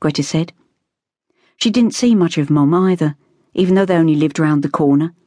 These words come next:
but that suited her very well. "You look tired, Jan,"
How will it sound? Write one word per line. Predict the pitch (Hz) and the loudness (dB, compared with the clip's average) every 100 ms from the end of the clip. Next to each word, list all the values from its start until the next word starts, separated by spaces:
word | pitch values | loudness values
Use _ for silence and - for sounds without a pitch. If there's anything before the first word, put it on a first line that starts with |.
| _ _ - | _ _ -6
but | 214 | -4
that | 208 | -4
suited | - - 208 170 160 | -4 -2 -2 0 -2
her | |
very | 165 175 185 | 0 0 0
well. | 190 208 180 170 _ _ _ _ _ _ _ _ _ _ _ _ _ _ _ _ _ _ _ _ _ - | 0 0 -2 -4 _ _ _ _ _ _ _ _ _ _ _ _ _ _ _ _ _ _ _ _ _ -2
"You | 208 185 | 0 0
look | 180 - | -2 -4
tired, | - 202 202 180 175 | -2 0 0 -2 -2
Jan," | 180 175 175 | -2 0 -2